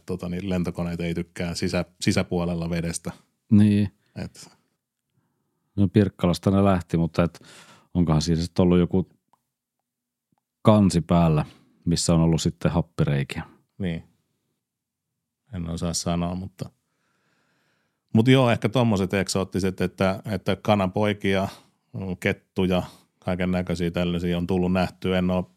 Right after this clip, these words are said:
Speaker 1: en oo päässyt tota niin, niin, niinku ihan silleen hirveästi käsittelemään, mut suurin mitä on, niin on, on niinku koirat ja kissat. Ja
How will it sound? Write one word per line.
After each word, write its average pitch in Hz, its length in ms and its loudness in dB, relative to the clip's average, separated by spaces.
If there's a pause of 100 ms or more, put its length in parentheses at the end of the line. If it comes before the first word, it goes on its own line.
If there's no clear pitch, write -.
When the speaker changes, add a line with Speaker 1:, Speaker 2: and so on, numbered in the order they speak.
(120)
Speaker 1:
en 90 160 -6
oo 90 60 -4
päässyt 92 440 -6
tota 90 280 -4
niin, 90 220 0
niin, 90 400 -2
niinku 90 480 -4 (180)
ihan 92 180 -4
silleen 90 420 -4 (140)
hirveästi 92 400 0
käsittelemään, 92 540 -6
mut 90 60 -8
suurin 92 320 0
mitä 87 280 -4
on, 95 160 -4
niin 87 140 -4
on, 82 160 -6 (640)
on 90 180 -2
niinku 85 220 -6
koirat 82 400 -4
ja 90 60 -4
kissat. - 500 -8 (880)
Ja 85 240 -4